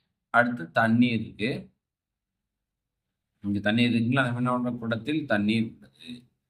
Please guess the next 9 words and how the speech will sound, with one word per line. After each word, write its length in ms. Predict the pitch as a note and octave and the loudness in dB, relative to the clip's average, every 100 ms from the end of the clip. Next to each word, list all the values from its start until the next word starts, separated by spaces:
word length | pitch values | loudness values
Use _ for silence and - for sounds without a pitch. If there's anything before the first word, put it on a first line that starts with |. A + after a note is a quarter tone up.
| _ | _
இங்க 600 | - A2+ A#2 D#3 F#3 - _ | 2 6 6 6 2 -4 _
குரங்கு 400 | A2+ B2 B2+ A2 | -4 -4 -2 -2
இருக்குது, 540 | G2+ G2+ C3 F#3 G#3 | -4 -4 -4 -2 -4
இங்க 180 | C3 A2+ | -2 -2
பழம் 460 | G#2+ G#2+ G#2+ A#2 A2 | -2 2 4 4 0
இருக்குது, 380 | G2+ G#2+ E3 - | -4 -8 -10 -10
குரங்கு 440 | G#2+ A2 A2+ B2+ | -6 -4 -4 -6
பழம் 460 | C3 G2 G2+ A2+ B2 | -6 -4 -2 -4 -6
தின்றது. 800 | E2 E2 D#2+ E2 E2+ E2+ E2 | -10 -8 -8 -6 -6 -6 -8